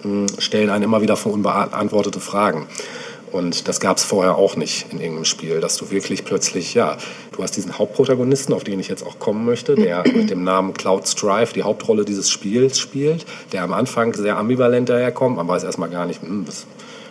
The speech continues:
Speaker 1: komischer Typ irgendwie, redet kaum. Wenn er was sagt, ist es immer irgendwie abgeklärt und kaltes Zeug. Man merkt, er kommt aus irgendeiner Spezialeinheit und schließt sich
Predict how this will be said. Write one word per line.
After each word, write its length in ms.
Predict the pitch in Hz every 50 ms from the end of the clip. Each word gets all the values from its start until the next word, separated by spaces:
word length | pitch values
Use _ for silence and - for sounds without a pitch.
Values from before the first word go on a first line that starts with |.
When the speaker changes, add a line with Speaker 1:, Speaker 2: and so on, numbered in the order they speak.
| - -
Speaker 1:
komischer 380 | - - 95 92 92 - - -
Typ 260 | - - 110 120 123 -
irgendwie, 460 | 123 127 127 123 117 123 127 123 117
redet 260 | 95 95 110 110 -
kaum. 360 | - - 104 110 110 110 104
Wenn 100 | 90 90
er 80 | 95 98
was 160 | 92 90 -
sagt, 180 | 95 87 - -
ist 120 | 87 -
es 40 | -
immer 180 | 87 92 95
irgendwie 220 | 87 92 90 92 -
abgeklärt 580 | - - - - - - 98 95 98 98 98
und 240 | 95 - 85 80 - - - -
kaltes 540 | - - 95 95 101 110 110 - - - -
Zeug. 480 | - - 117 104 110 127 151 151 - - - - - - - - - -
Man 160 | 110 98 95
merkt, 240 | 104 113 120 120 -
er 80 | 107
kommt 240 | - - 110 104 -
aus 100 | 101 95
irgendeiner 380 | - 101 104 110 - 95 92 92
Spezialeinheit 960 | - - 98 - - - 101 104 117 135 131 131 131 - 139 131 139 135 - - - - -
und 120 | - 92 -
schließt 360 | - - 107 120 - - -
sich 240 | - - - -